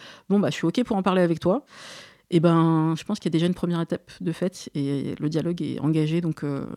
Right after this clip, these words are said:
voilà, il y a d'autres moyens de faire. Tu parlais, en fait, des, des hommes, justement, que tu vas pouvoir essayer de capter en ayant cette technique-là, euh, plus douce, entre guillemets, hein, moins, moins militante, en tout cas frontalement. Est-ce que tu saurais dire comment, euh, ton audience a évolué peut-être de, du début à, à aujourd'hui ?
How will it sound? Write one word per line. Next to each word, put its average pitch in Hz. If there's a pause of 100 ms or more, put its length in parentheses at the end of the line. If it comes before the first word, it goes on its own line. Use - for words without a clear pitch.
(140)
voilà, 165
il 147
y 165
a 170
d'autres 233
moyens 196
de 185
faire. 190 (640)
Tu -
parlais, 214
en 165
fait, 202
des, 170
des 175
hommes, 214
justement, 180
que -
tu -
vas 165
pouvoir 180
essayer 180
de -
capter 190
en 156
ayant 170
cette -
technique-là, 175
euh, 147 (640)
plus -
douce, 185
entre 156
guillemets, 165
hein, 202
moins, 147 (420)
moins 175
militante, 185 (260)
en -
tout -
cas 160
frontalement. 165 (540)
Est-ce -
que -
tu 220
saurais 196
dire 208
comment, 208
euh, 160
ton 175
audience 185
a 170
évolué 170
peut-être 170
de, 151
du 156
début 156
à, 147
à 147
aujourd'hui ? 147